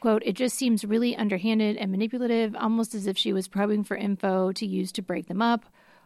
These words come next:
or maybe she was just feeling guilty.'" I thought that was eerily reminiscent of the Scandoval stuff with Raquel,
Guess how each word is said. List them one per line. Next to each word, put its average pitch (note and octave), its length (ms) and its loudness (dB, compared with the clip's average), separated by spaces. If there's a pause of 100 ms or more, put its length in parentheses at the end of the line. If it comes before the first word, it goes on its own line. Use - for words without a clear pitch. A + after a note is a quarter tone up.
or B3 100 0
maybe G#3+ 280 4
she G3+ 160 -6
was G3 120 -2
just F3+ 200 -6
feeling F3+ 260 -2
guilty.'" F3 560 -6 (280)
I - 20 -10
thought B3+ 100 -2
that C4 100 2
was G#3+ 160 0 (200)
eerily G#3 480 4
reminiscent F#3+ 580 0
of F#3 420 -6 (200)
the - 180 -6 (480)
Scandoval F#3+ 560 0
stuff - 380 -6
with F3+ 320 -4
Raquel, - 480 -10